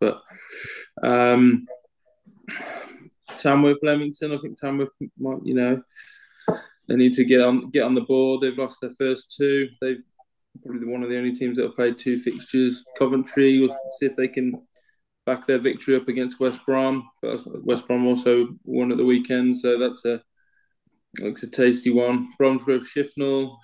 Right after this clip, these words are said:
Shifnal, with all the signings they've made, they, they, um, they'll look to bounce back. But, um,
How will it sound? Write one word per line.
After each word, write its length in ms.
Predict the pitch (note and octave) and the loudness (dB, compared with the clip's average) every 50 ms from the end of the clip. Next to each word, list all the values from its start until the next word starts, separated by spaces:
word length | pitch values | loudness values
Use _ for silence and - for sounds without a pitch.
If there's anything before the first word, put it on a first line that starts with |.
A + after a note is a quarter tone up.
| - - | -10 -8
Shifnal, 360 | C#3+ C3+ - C#3+ C3 C3 C3 | -8 -6 -4 -2 0 0 0
with 80 | A#2+ B2+ | 0 0
all 160 | C3 C3 C3 | 0 0 0
the 60 | B2+ | -2
signings 420 | - - C3+ C3+ C3 C3 C3 B2+ B2+ | -4 -4 -4 -2 -2 -2 -4 -2 -2
they've 160 | C3 B2+ A#2+ | -2 -2 0
made, 320 | C3 C3 C3 C3+ C3 B2 | -2 -2 -2 -2 -2 -2
they, 280 | B2 B2 B2 B2 A#2+ B2 _ _ _ _ _ _ _ _ _ _ _ _ _ _ - | -2 -2 -2 -2 -4 -8 _ _ _ _ _ _ _ _ _ _ _ _ _ _ -6
they, 340 | B2 B2 B2 B2 B2 B2 B2 | 0 2 2 2 2 2 0
um, 460 | A#2+ B2 B2 B2 B2 A#2+ B2 A#2+ - _ _ _ _ _ _ _ _ _ _ _ _ - _ _ _ | -2 -4 -4 -6 -6 -8 -12 -16 -20 _ _ _ _ _ _ _ _ _ _ _ _ -20 _ _ _
they'll 160 | - B2+ A#2+ A#2+ | -4 -4 -2 0
look 160 | A#2+ A#2+ A#2+ | -2 -4 -4
to 80 | - | -6
bounce 320 | A#2+ - A#2+ B2 A#2+ B2 B2 | -4 -4 -2 -2 -2 -6 -6
back. 440 | - - C3 B2+ B2+ B2 - - - - - | -2 0 0 2 0 -2 -6 -12 -18 -8 -2
But, 260 | B2+ B2+ B2 B2 - - - C3 | 0 0 0 0 -6 -8 -2 0
um, 580 | C3 B2+ B2+ B2+ B2 B2+ B2+ B2 B2 B2 - | 2 2 2 2 2 2 2 0 0 -2 -6